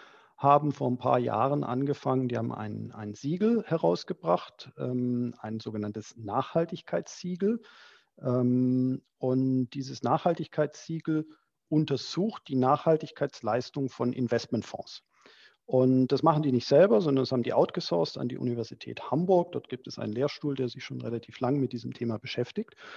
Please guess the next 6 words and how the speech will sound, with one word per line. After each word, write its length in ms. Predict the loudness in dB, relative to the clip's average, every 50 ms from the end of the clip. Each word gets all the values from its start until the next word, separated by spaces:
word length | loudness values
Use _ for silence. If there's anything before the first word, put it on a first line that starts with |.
| -18 -18 -18 -20 -20 _ _
Und, 640 | _ 2 4 4 4 4 4 4 2 0 -2 -8 -4
äh, 360 | 0 2 4 6 6 4 4 2 -4 -12 _
man 240 | 2 2 2 4
kann 240 | 4 4 4 4 6
dort 200 | 6 4 4 2
praktisch 600 | 2 2 2 2 2 -2 -6 -6 -6 -6 -8 -10